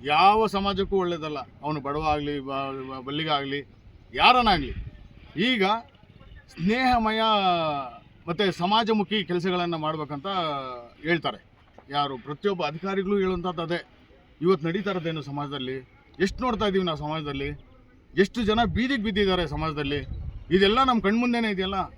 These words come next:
ನಮಗಿಂತಲೂ ನೂರರಷ್ಟು ಅವ್ರಿಗೆ ಗೊತ್ತಿದೆಯಲ್ಲ ಸ-, ಈ ಅಧಿಕಾರಿಗಳಿಗಾಗ್ಬೋದು, ಜನಪ್ರತಿನಿಧಿಗಳಿಗಾಗ್ಬೋದು,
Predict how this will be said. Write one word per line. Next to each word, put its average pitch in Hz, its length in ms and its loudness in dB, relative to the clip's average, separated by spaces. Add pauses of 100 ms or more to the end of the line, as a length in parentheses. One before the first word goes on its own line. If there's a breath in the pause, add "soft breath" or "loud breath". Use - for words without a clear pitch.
(300)
ನಮಗಿಂತಲೂ 233 560 2
ನೂರರಷ್ಟು 240 500 2
ಅವ್ರಿಗೆ 214 180 2
ಗೊತ್ತಿದೆಯಲ್ಲ 190 460 0
ಸ-, - 960 -2
ಈ 170 220 2
ಅಧಿಕಾರಿಗಳಿಗಾಗ್ಬೋದು, 180 960 0
ಜನಪ್ರತಿನಿಧಿಗಳಿಗಾಗ್ಬೋದು, 170 1400 0